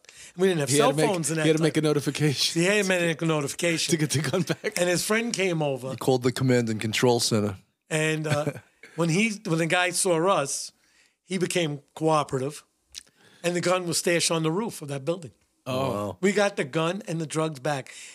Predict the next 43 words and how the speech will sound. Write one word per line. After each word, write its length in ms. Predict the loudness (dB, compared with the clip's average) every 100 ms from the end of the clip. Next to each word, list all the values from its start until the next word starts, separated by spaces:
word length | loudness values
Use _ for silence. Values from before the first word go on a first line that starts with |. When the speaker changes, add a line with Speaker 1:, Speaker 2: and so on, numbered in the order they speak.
| -4
Speaker 1:
In 220 | 0 0
probably, 720 | 0 0 2 2 2 0 -4 _ _ _ _ _ _ _ _ _ -2
I 140 | 0
would 140 | 0 0
say 200 | 2 2
the 120 | 4
whole 260 | 4 4
operation 680 | 4 2 2 0 0 -2 -6
took 180 | -8 -6
us 100 | -4
maybe 200 | -4 -6
four 360 | -8 -6 -4 -2
hours, 360 | -2 -4 -8
five 280 | -10 -6 -6
hours. 360 | -6 -8 -12 -20 _ _ _ _ _ _ _ _ _ -2
And 80 |
I 80 | -2
can't, 320 | 0 -2 -2 -6 _ _ _ -8
the 100 | -2
number 300 | 0 4 2
of 80 | 4
arrests 400 | 4 4 2 0
must 180 | -2 0
have 80 | -2
been 100 | -2
astounding. 460 | 0 -2 -2 -6 -10 -18 -10
That, 180 | -6 -2
that 160 | 0
was 180 | 0 -2
probably 320 | 0 0 0
about, 320 | 0 0 -2 -6 _ _ _ _ _ _ _ _ _ _ _ -10
I 100 | -6
would 140 | -4 0
say 140 | 2
there 80 | 2
was 100 | 2
about 240 | 0 0
sixty 380 | -2 -2 -4 -2
or 40 |
seventy 380 | 0 0 0 -2
collars 420 | 0 0 0 -2
made 220 | -4 -6
for 100 | -4